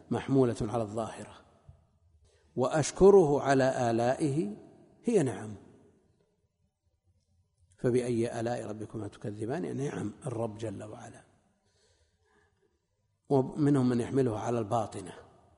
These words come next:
فيقول: "نعمائه الظاهرة وآلائه الباطنة"، يعني لتمام المقابلة، وإلا فالآلاء هي، هي النعم، والنعم هي الآ-، الآلاء.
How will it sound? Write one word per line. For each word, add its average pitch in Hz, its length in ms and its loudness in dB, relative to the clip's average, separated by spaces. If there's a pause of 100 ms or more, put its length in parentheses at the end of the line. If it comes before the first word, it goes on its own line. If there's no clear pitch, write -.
(280)
فيقول: 127 680 0
"نعمائه 127 840 -4
الظاهرة 151 840 -4 (280)
وآلائه 120 840 -2
الباطنة"، 110 540 -6 (440)
يعني 196 200 4
لتمام 156 440 6
المقابلة، 113 640 2
وإلا 131 680 -2
فالآلاء 117 640 -4
هي، 117 200 -4 (300)
هي 127 160 -2
النعم، 127 360 -2
والنعم 113 360 -4
هي 104 120 -10
الآ-، 107 500 -16
الآلاء. 113 420 -12